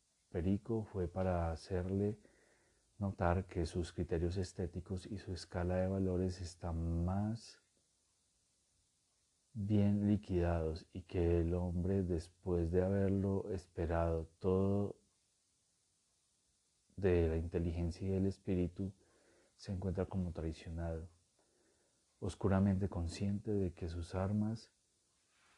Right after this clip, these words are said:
se han vuelto contra él, que la cultura, la civita, lo han traído a este callejón sin salida donde la barbarie de la ciencia no es más que una reacción muy comprensible.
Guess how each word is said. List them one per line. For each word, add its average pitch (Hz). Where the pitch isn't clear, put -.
se -
han 90
vuelto 90
contra 80
él, 80
que -
la 80
cultura, 101
la 92
civita, 87
lo 92
han 90
traído 98
a 90
este 85
callejón 82
sin 85
salida 90
donde 87
la 80
barbarie 80
de 82
la 80
ciencia 92
no 92
es 82
más 90
que 92
una 87
reacción 95
muy 87
comprensible. 80